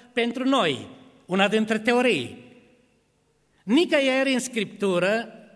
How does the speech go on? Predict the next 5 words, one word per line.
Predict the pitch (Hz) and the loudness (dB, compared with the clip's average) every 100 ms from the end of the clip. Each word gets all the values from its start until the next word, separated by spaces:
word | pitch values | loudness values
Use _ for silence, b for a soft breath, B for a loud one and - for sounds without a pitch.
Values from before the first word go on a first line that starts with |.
| - _ _ _ _ _ | -20 _ _ _ _ _
nu | 226 | 0
se | 247 247 | 0 0
fac | 247 233 | 0 0
asemenea | 208 220 190 175 | -2 -2 -2 -2
afirmații. | 190 233 233 262 254 254 147 107 - | -2 0 2 4 2 0 -6 -8 -14